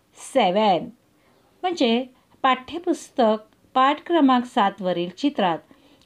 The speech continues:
पुढील गोष्टी शोधा व चित्रात त्यांच्या नावांची लेबल लावा.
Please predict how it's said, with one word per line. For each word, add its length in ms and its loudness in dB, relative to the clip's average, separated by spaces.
पुढील 340 2
गोष्टी 440 -2
शोधा 580 -2
व 80 2
चित्रात 580 0
त्यांच्या 520 0
नावांची 920 -2
लेबल 520 -2
लावा. 680 2